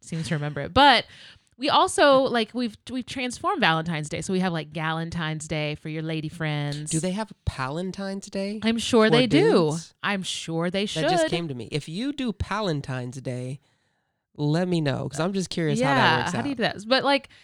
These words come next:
Speaker 1: we center it so much on, like, or, like, it's Singles Awareness Day because
Speaker 2: Oh,
Speaker 1: we, we
Speaker 2: yeah,
Speaker 1: go the
Speaker 2: I've heard
Speaker 1: complete
Speaker 2: that.
Speaker 1: opposite. And in truth, like, the love thing is not centered only on Eros, and
Speaker 2: It
Speaker 1: it's not
Speaker 2: shouldn't be.
Speaker 1: centered only on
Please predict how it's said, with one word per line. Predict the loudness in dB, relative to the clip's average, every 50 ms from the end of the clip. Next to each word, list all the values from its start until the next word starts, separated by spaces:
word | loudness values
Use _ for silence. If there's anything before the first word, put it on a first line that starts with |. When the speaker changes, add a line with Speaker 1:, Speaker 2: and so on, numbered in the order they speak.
| _ _ _ _
Speaker 1:
we | -4 -4 -2 -4 -4
center | -6 -4 -4 -4 -2 -2
it | -4 -6 -6
so | -6 -6 -6 -4
much | -2 -4 -4 -4 -6 -8 -10
on, | -8 -10 -8 -8
like, | -6 -6 -6 -8 -8 -8 -2
or, | 0 0 0
like, | 0 -2 -2
it's | -4 -8
Singles | -6 -6 -6 -4 -4 -2 -2 -2
Awareness | -2 -2 -4 -6 -8 -10 -12 -12
Day | -12 -12 -14 -14 -18 -20 _ _ _ -8
because | -4 -2 -2
Speaker 2:
Oh, | 0
Speaker 1:
we, | 0 -2
we |
Speaker 2:
yeah, | -2 -4 -2 -2
Speaker 1:
go | -2 -4
the | -4
Speaker 2:
I've | -4
heard | -4 -2
Speaker 1:
complete | -2 -2 -2
Speaker 2:
that. | -2
Speaker 1:
opposite. | -6 -6 -6 -10 -12 -14 -16 -20 -20 -20 -20 -20 -20 -14 _
And | -6 -4 -4 -4 -6 -8 _ _ _
in | -10 -8 -8
truth, | -8 -10 -4 -4 -4 -2 0
like, | -2 -2 -2 -4 -4
the | -4 -4
love | -2 -2 -2 0 2 2 4 4 2 2 0
thing | -6 -4 -4 -4 -2 -2 -4 -6 -8 -10 -12 -12 -8 _
is | -4 -4 -2 -2
not | -2 -2 0 0 0 -2 -4
centered | -4 -4 -2 -2 -2 -2 -2
only | -2 -4 -4 -4 -4
on | -6 -6 -8
Eros, | -8 -8 -8 -8 -8 -10 -10 -10 -4
and | -2 -2
Speaker 2:
It |
Speaker 1:
it's | 0 2
not | 2
Speaker 2:
shouldn't | 2 2 2
be. |
Speaker 1:
centered | 2 2 0 2 0
only | 0 0 0 0 -2 -2
on | -4 -4 -4 -4 -4 -4 -6 -8